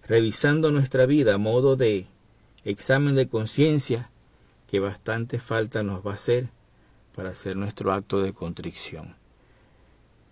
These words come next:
Repitan después de mí, yo no lo voy a hacer, repitan ustedes en su casa. Señor, ten piedad. Cristo, ten piedad. Señor, ten piedad.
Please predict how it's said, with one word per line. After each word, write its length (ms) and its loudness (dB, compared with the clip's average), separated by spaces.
Repitan 500 4
después 340 0
de 120 0
mí, 220 0
yo 120 2
no 140 0
lo 140 4
voy 180 0
a 40 -6
hacer, 300 -2
repitan 460 -8
ustedes 400 -10
en 100 -10
su 180 -16
casa. 400 -16
Señor, 440 2
ten 260 0
piedad. 360 -6
Cristo, 640 0
ten 240 -2
piedad. 340 -16
Señor, 540 -4
ten 280 -6
piedad. 340 -14